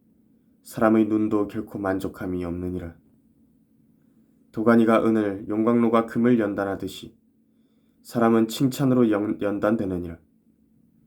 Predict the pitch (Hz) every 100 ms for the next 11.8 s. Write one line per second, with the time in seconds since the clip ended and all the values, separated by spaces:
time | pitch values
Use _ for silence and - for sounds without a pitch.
0 | _ _ _ _ _ 127 127 127 135 151
1 | 139 135 131 131 127 123 - - 123 123
2 | 117 113 113 110 110 107 104 101 _ _
3 | 95 95 - 104 101 _ _ 117 113 120
4 | 120 117 113 104 - 85 80 82 _ _
5 | _ _ _ _ _ _ - 120 117 110
6 | 120 113 113 107 104 101 95 104 95 95
7 | 92 - 107 107 101 104 95 95 104 85
8 | 85 _ _ _ _ _ _ _ _ _
9 | _ _ _ _ _ - 120 131 131 135
10 | 127 127 139 143 135 139 131 135 123 123
11 | - 120 139 143 127 104 101 95